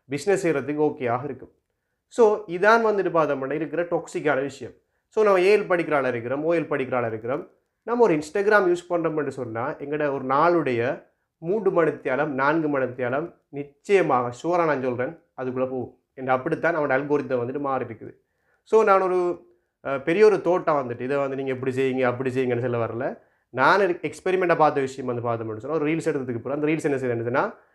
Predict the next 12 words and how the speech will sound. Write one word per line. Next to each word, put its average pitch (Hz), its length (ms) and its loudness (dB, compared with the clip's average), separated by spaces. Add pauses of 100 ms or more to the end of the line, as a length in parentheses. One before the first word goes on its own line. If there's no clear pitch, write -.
(200)
போக 208 360 4
போக 214 200 2
இன்ட்ரெஸ்ட் 202 360 0
ஆகிக்கொண்டு 165 300 2
தான் 160 140 0
போகுது. 143 300 0
Instagram 139 480 -2
ரீல்ஸா 131 240 -2
இருக்கலாம், 123 360 -4
TikTok 156 340 -2
வீடியோவா 139 260 2
இருக்கலாம், 127 340 0